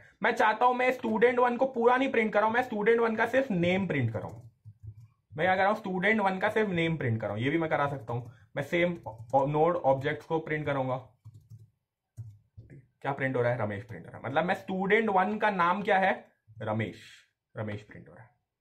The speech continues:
ठीक है। अब आप, अब मैं चाहता हूं कि ये, ये blueprint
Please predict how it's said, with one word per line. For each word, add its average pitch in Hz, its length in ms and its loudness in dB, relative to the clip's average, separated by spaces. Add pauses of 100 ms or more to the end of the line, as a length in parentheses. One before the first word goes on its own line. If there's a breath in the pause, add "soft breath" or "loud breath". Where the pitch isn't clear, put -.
(300)
ठीक 120 120 -10
है। 156 80 -12 (880 soft breath)
अब 208 140 2
आप, 269 220 4
अब 220 100 2
मैं 269 160 2
चाहता 214 360 2
हूं 262 140 6
कि 277 100 -2
ये, 208 600 2
ये 240 200 2
blueprint 220 720 0